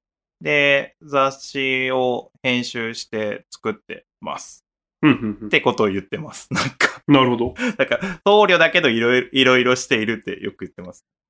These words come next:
Speaker 2: なんか、ちょっと前までね、煩悩クリエイターっていう肩書きもお使い。
Speaker 1: そうっすね。なんか、
Speaker 2: はいはい。
Speaker 1: 恥ず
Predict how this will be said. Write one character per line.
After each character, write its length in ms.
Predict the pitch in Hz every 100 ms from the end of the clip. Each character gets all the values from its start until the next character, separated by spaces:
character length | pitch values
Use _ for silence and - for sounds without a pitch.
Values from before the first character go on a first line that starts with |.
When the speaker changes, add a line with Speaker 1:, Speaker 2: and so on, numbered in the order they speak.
| _
Speaker 2:
な 120 | 233
ん 20 | 277
か、 140 | 131
ち 60 | -
ょ 40 | 294
っ 60 |
と 60 | 175
前 140 | 147
ま 60 | 110
で 80 | 90
ね、 140 | 104
煩 300 | 98 139 202
悩 220 | 214 208
ク 120 | - 180
リ 100 | 175
エ 40 |
イ 60 | -
タ 100 | 85
ー 80 |
っ 60 | -
て 80 | -
い 160 | -
う 40 | -
肩 220 | - -
書 80 | -
き 120 | -
も 160 | - -
お 0 |
使 20 |
い。 20 | _ _
Speaker 1:
そ 240 | - 185 185
う 20 |
っ 40 |
す 220 | - 107 127
ね。 240 | 127 135
な 140 | 143 175
ん 40 |
か、 80 | -
Speaker 2:
は 60 | 131
い 20 |
は 460 | 123 117 113 110 - _ _
い。 20 | - _ _ _ _ _ _
Speaker 1:
恥 260 | - 170 175
ず 180 | 196